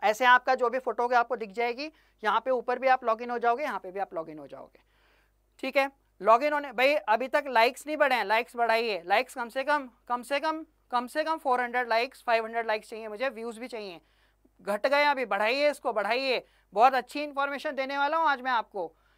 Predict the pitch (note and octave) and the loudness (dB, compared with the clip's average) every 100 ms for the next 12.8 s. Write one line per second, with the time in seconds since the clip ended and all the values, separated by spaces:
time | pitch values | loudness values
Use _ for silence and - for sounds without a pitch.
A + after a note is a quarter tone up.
0 | _ B3 C#4+ C#4 A3 G#3 A#3 A#3 C#4 D4+ | _ -2 0 0 -6 0 0 2 2 4
1 | C#4+ C4+ C4 C#4 C4+ D4+ C#4+ C4+ A#3 A3+ | 2 0 -2 -2 -2 -2 -4 -6 -2 -2
2 | C4 C4 - C4+ B3+ C4 C4 C#4 C4 B3+ | -2 -6 -8 -12 -10 -10 -10 -10 -8 -6
3 | B3+ B3 B3 C4 C4 B3 B3+ B3+ G#3+ A3+ | -6 -8 -4 -2 -2 -4 -4 -2 -2 -2
4 | A#3 - A#3+ A#3+ C4 C4+ G3 - _ _ | -4 -14 -12 -12 -10 -8 -10 -12 _ _
5 | G3+ G#3+ D4 C#4+ A#3+ C#4+ D4 C#4+ C#4 C4+ | 0 2 0 0 2 2 2 -2 -8 -10
6 | B3+ A#3+ A#3+ A3 A3 F#3+ D#3 _ _ _ | -8 -12 -12 -12 -8 -8 -8 _ _ _
7 | _ G3 A#3 B3 C4 C4 _ _ F#3+ F3 | _ 4 4 6 0 0 _ _ -2 2
8 | A3+ B3 C4+ C#4+ B3 A3 G#3 A3+ B3 B3 | 2 0 -8 -4 -4 -2 -4 -2 -2 -2
9 | C#4+ D#4 C4+ B3+ B3 B3+ B3+ B3+ C4+ - | -2 -6 -10 -10 -10 -2 -2 -2 -6 -2
10 | G#3+ - A#3+ B3 D#4 _ _ _ A3 A3+ | -2 -2 -6 -4 -4 _ _ _ -16 -10
11 | A#3 - A#3+ B3 D#4 C4+ A#3+ B3 B3+ A#3+ | -10 -10 -10 -10 -6 -4 -4 -4 -8 -12
12 | A#3 G#3+ G#3+ A#3+ A3+ A#3+ A3+ - | -16 -16 -16 -14 -10 -8 -8 -8